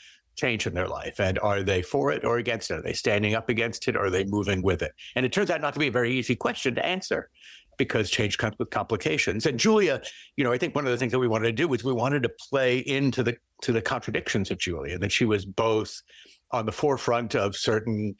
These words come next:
cultural movements, but also a product of where she came from. And she changed her mind a lot. And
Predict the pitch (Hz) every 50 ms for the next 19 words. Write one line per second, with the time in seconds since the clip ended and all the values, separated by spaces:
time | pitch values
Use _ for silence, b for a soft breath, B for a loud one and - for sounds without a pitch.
0 | B B B B - 107 107 - - 131 107 98 101 104 110 110 92 117 113 110
1 | 107 - - - 135 147 - - 143 175 202 190 - - 180 170 165 165 160 156
2 | - - 160 156 151 135 156 143 - 156 147 - - 143 - - 160 165 156 151
3 | - - 95 90 90 90 104 104 - - 131 123 110 - 147 147 147 131 - -
4 | 147 139 147 147 135 127 120 104 101 98 98 82 82 80 80 82 - 98 98 92
5 | 107 107 -